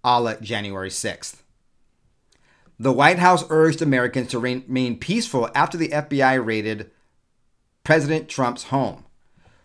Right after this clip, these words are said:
"We would ask Americans to remain peaceful in this time," White House Press Secretary Karine Jean-Pierre said during the daily briefing when asked about angry Trump supporters. Establishment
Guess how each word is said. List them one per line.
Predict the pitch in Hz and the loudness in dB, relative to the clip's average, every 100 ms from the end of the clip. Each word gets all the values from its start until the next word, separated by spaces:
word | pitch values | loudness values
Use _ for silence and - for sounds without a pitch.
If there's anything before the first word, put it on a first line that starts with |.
| _ | _
"We | - 147 | 2 4
would | 165 165 | 4 6
ask | 185 208 - | 4 4 2
Americans | 185 160 170 175 143 | 0 2 0 -2 -4
to | 151 | -2
remain | 139 143 135 | 0 0 -2
peaceful | 139 180 180 - 147 135 117 - | -4 -10 -10 -8 -6 -6 -8 -10
in | 127 | -6
this | 123 127 | -4 -4
time," | - 113 101 101 | -4 -2 -2 -4
White | 101 107 | -4 -4
House | 104 107 107 | -4 -8 -8
Press | - 107 | -8 -8
Secretary | 113 101 110 104 101 _ _ _ _ _ - | -8 -8 -6 -6 -8 _ _ _ _ _ -12
Karine | 117 113 | -6 -6
Jean-Pierre | 107 110 104 110 107 110 - - | -2 -2 -2 -6 -4 -6 -12 -20
said | - 131 104 | -6 -4 -4
during | 120 117 | -4 -6
the | 107 | -6
daily | 110 110 107 | -6 -6 -6
briefing | 127 139 143 135 | -4 -4 -4 -4
when | 127 | -4
asked | 143 180 175 | -2 -2 -2
about | 143 135 147 | -2 -2 -2
angry | 165 165 151 | -6 -4 -4
Trump | 139 131 | -4 -6
supporters. | - - 104 80 64 - - _ _ _ _ _ _ _ _ _ - | -10 -8 -8 -8 -14 -18 -20 _ _ _ _ _ _ _ _ _ -16
Establishment | 107 143 147 143 143 143 | 0 2 2 0 -2 -2